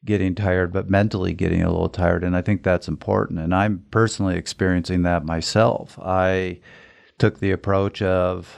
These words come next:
"Oh, races got pushed back, so I'm gonna do more base," and just kept saying, "I'm gonna do more base and do more base." And I noticed in May, for all intents and purposes, I, I, I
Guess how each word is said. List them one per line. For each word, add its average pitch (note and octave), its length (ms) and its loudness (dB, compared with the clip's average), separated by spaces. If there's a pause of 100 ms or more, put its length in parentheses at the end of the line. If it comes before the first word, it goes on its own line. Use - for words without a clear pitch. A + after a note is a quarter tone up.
(120)
"Oh, A2+ 240 0
races G2 400 -2
got F#2 240 2
pushed F#2+ 260 -2
back, F#2 320 0
so G2+ 100 -4
I'm F#2+ 80 2
gonna F#2 200 0
do F#2 160 -2
more F#2 260 2
base," G#2 580 -2
and F2 200 -2
just F#2 160 -6
kept - 260 -8
saying, F2+ 300 0
"I'm F2+ 100 2
gonna F2 160 2
do F2+ 160 0
more F2+ 220 2
base F#2+ 400 0
and F#2 100 0
do F#2+ 140 2
more F#2 220 2
base." F2+ 440 0
And F2+ 140 -2
I F2+ 60 -2
noticed G2+ 420 0
in F2 200 0
May, G2 540 0 (1040)
for A2 180 -2
all G#2+ 160 4
intents A2 320 0
and E2 100 -10
purposes, G#2 640 2
I, F2+ 120 2
I, F2 480 0
I E2+ 160 -2